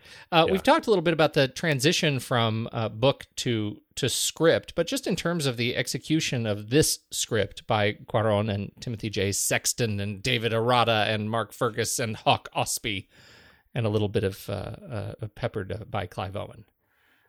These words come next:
Speaker 1: Uh,
Speaker 2: And,
Speaker 1: have
Speaker 2: and other people who didn't make it onto the
Speaker 1: Lot of
Speaker 2: list. <laughs>
Speaker 1: hands, lot of hands and fingers in this script. But it doesn't
Speaker 2: Yes.
Speaker 1: feel messy to me.
Speaker 2: No, it doesn't. But this is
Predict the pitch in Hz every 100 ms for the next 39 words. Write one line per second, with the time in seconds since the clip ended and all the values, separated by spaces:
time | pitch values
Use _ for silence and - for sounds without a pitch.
0 | _ 123 113 104 123 135 135 127 117 -
1 | _ 139 143 139 120 110 101 90 98 92
2 | 87 - _ 101 95 92 92 87 80 -
3 | - 156 190 165 107 117 101 151 - 135
4 | 170 185 175 123 113 98 98 107 98 110
5 | 101 95 - - - _ _ _ - 107
6 | 92 - - 98 - - _ _ _ 180
7 | 190 214 208 247 - 233 190 202 - 123
8 | 98 - - - - _ _ _ _ _
9 | - - - 214 294 285 233 254 135 104
10 | 143 190 185 185 262 170 110